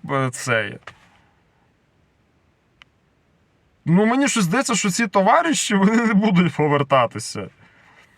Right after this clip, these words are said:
Чи ви, е, чи ви так поповните лави З С У? Ну, так ви всім на світі показали, що у нас, м'яко кажучи, не все в порядку з постачанням, у нас не все в порядку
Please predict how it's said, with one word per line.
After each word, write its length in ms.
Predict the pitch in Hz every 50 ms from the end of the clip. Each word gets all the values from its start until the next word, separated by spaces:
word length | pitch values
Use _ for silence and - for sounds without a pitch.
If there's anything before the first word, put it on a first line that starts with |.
| _ _ _ _ _ _ _ _ _ _ _
Чи 160 | - - 175
ви, 160 | 185 208 220 226 226 226 220 202 - - -
е, 380 | 196 202 202 196 190 190 185 175
чи 120 | - 196
ви 120 | 202 233
так 180 | 233 - 226 185
поповните 520 | - 202 175 220 220 233 220 214 185 -
лави 340 | 175 175 196 220 214 202 190
З 60 | 175
С 180 | 180 - - -
У? 300 | 170 185 214 240 262 262
Ну, 120 | 147 131 127
так 220 | - 139 127 -
ви 120 | 143 170 165
всім 460 | 143 - - - 196 214 196 185 151 - _ _ _
на 160 | - 143 160
світі 340 | 160 - 175 208 202 180 190
показали, 680 | 170 - 175 170 - 151 143 131 165 202 233 233 220 202
що 280 | - - 175 165 147 - - - - -
у 100 | - 147
нас, 240 | 170 214 240 - -
м'яко 340 | 165 196 226 - - 185 170
кажучи, 560 | - 233 254 262 233 233 208 - - 180 170
не 120 | 175 180
все 200 | 175 - - 226
в 60 | 233 180
порядку 600 | - - 196 190 214 214 214 - - - 151 135
з 80 | - - - - - _ _ _ _
постачанням, 1080 | - 208 233 - - - 214 180 - - 165 165 160 156 143 139 135 131 127 123 123 - - - -
у 60 | - 127
нас 200 | 185 208 190 208
не 60 | 202
все 160 | 180 - 233
в 40 | 208
порядку 580 | - 214 208 220 220 180 - _ 196 180 147